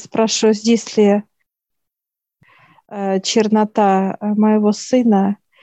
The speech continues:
и она вот так вот появилась, а, да. Прям показала себе, да. Показала. Но это как вот,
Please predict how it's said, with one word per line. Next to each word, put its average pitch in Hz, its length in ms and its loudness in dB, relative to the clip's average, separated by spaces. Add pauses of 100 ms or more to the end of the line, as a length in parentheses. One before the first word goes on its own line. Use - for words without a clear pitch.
(260)
и 202 80 -2
она 208 220 4
вот 208 160 -4
так 196 220 -2
вот 202 140 -6
появилась, 190 680 -2
а, 196 80 -2
да. 196 260 0 (560)
Прям 190 240 0
показала 196 580 -2
себе, - 440 -6
да. 214 220 -2 (1000)
Показала. 208 680 -2
Но 247 100 2
это 220 500 0
как 208 200 -6 (100)
вот, 196 140 -10